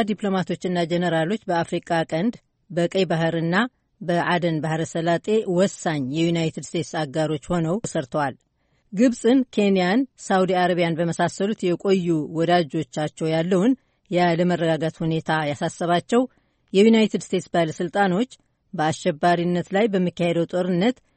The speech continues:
ኢትዮጵያ የምታሳየው አስተማማኝነትና ውጤታማነት ወሳኝ አድርገው ያዩታል። የአቶ መለስ የወቅቱ ጠቅላይ ሚኒስትር ኃይለ ማርያም ደሳለኝና ኃያል የሆነው የገዢው ፓርቲ ፖሊት ቢሮ የታላቋ ኢትዮጵያ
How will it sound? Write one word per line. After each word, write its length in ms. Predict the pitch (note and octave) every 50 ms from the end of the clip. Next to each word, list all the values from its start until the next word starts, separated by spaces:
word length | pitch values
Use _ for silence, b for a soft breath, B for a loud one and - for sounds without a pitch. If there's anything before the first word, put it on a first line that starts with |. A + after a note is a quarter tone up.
| _ _ _ -
ኢትዮጵያ 520 | F3 F3 - - F#3+ F3+ D3 - F#3 F3 E3
የምታሳየው 960 | E3 D#3+ D#3 D#3+ D#3 - - - D#3+ D3+ - - D#3 D#3 D#3 C3+ D#3+ G3 A#3+ A3+ - F3+
አስተማማኝነትና 1120 | F3 E3+ - - - F#3 E3+ E3 D#3+ D#3+ D#3 D#3 D3+ D3+ D3+ D#3 D#3+ D#3 - F3 F#3 G3 A3+ A#3+ A#3 - _ _ _ _ _
ውጤታማነት 960 | G3+ G#3 A3+ - - G3+ F3+ - F3+ E3+ E3 D#3+ D#3 D#3 D#3 D#3 E3+ A3 A#3+ - - -
ወሳኝ 440 | G3 G#3+ G3+ - - G3 F3+ E3+ E3
አድርገው 360 | D#3+ C3 A#2+ D#3+ C#3 C#3+ D#3
ያዩታል። 420 | D3+ D3 D3 C#3+ - D3+ D3 - - - _ _ _ _ _ _ _ _ _ _ _ _ _
የአቶ 260 | - D#3+ E3 D#3+ - F3 E3
መለስ 380 | E3 F3 F3+ E3 D#3+ G#3+ A3 -
የወቅቱ 340 | F3+ E3+ F3 E3+ - - - E3+ D#3
ጠቅላይ 340 | - D#3 D#3 - D#3+ D#3+ D#3+
ሚኒስትር 400 | D#3+ E3 E3 D#3 - - - E3+ C#3
ኃይለ 220 | D#3 E3 D#3+ D#3 D#3
ማርያም 340 | D#3 D#3 D3+ D3+ D3+ D3+
ደሳለኝና 540 | C#3+ D#3 - - E3+ E3 E3+ F3 F#3 G3 A3 A#3+ A#3+ A3+ _ _ _ _ _ _ _ _
ኃያል 420 | - A3+ A3+ A#3 A3 A3 A3 A3 G3+
የሆነው 400 | G3+ F#3+ F#3 F#3 F#3 F3+ F3 F3+ F#3 F#3
የገዢው 480 | F3 E3+ E3+ D#3+ D#3+ F#3+ F3+ G3 F#3 E3+
ፓርቲ 320 | - F3 E3 D#3+ - - - D#3+ D3 C#3 - - _
ፖሊት 260 | - F3 E3+ E3 - -
ቢሮ 200 | E3 G3 F#3 E3 D#3 G3+ C4+ - _ _ _ _ _ _ _ _ _ -
የታላቋ 520 | D3+ D#3 E3 - E3+ E3 D3+ D#3+ E3 D3 - D#3+
ኢትዮጵያ 380 | E3 D#3+ - F3 D#3+ - - E3+